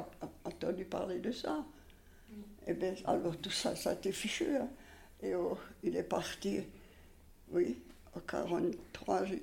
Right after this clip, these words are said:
en quarante-deux, j'ai eu Annie, en quarante-quatre, il est mort. Il fallait, il fallait qu'il parte, hein, autrement, il aurait, s'il ne serait pas parti, il aurait, comment on disait,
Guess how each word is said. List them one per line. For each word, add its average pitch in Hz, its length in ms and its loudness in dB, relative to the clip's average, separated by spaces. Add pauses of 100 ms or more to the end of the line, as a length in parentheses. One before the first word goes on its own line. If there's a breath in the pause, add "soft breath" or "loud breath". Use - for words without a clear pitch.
en 196 60 2
quarante-deux, 196 680 4
j'ai 185 120 4
eu 180 140 8
Annie, 196 480 2
en 226 60 0
quarante-quatre, - 680 0
il 185 80 0
est 175 60 -2
mort. - 360 -10 (680)
Il - 20 -14
fallait, - 180 -4 (320)
il 147 60 -12 (400 loud breath)
fallait 175 180 -2
qu'il - 220 -10
parte, 294 340 2
hein, - 120 2
autrement, 196 460 4
il 196 160 6
aurait, 170 260 4 (240 loud breath)
s'il 208 160 -2
ne - 40 -6
serait 190 240 4
pas - 140 8
parti, - 420 2
il 170 100 2
aurait, 156 480 0 (500 loud breath)
comment 170 360 0
on - 60 2
disait, 170 480 2